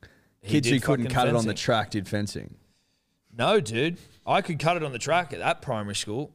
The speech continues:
Speaker 1: because there weren't many guys in the year. It was a, it was a co-ed year, and there were, like, five guys. So I think I was actually probably the fucking tier one athlete, if I, if I can be honest.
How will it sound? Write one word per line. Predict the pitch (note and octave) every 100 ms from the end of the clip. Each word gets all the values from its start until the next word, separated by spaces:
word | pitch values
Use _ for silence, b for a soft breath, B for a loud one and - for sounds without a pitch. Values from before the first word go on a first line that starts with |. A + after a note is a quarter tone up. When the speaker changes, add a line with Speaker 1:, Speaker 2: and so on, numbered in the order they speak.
| -
Speaker 1:
because | - A2+
there | G#2+
weren't | C3 C3
many | B2+ A2+
guys | A2 B2 B2
in | G#2
the | F#2+
year. | F2 E2+
It | D#2
was | G2+
a, |
it | F#2 G#2+
was | G2
a |
co-ed | - A#2 A2+ G2+
year, | G#2 G2+ F#2 - -
and | F2+ F#2 F#2
there |
were, | F2+
like, | F2 -
five | G2 F#2 F2+
guys. | F#2 F2+ F2 -
So | D#2+ F2
I |
think | F2+ A#2+ A2+
I |
was | F2+
actually | F2 - E2+
probably | E2+ F#2 E2+ E2+
the | E2
fucking | - F2+ - D2+ D2 - _ _ _ _ _ _ _ _ _ _ _ _ _ _
tier | - A2+ F#2+
one | F#2 F2+
athlete, | D#2+ G2+ - - C#2 -
if | B1 -
I, | C#2+ -
if | - -
I |
can | - G2
be | C#2+
honest. | F2+ - -